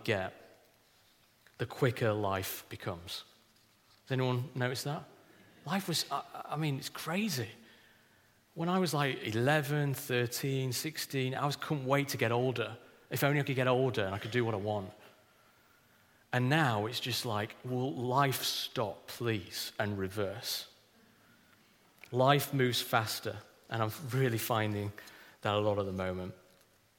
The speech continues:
And you wanna slow it down, and we wanna slow life down, but it's going too fast because life is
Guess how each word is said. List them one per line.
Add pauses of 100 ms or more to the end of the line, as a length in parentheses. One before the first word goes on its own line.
(1000)
And
you
wanna
slow
it
down,
and
we
wanna
slow
life
down,
but
it's
going
too (140)
fast
because
life
is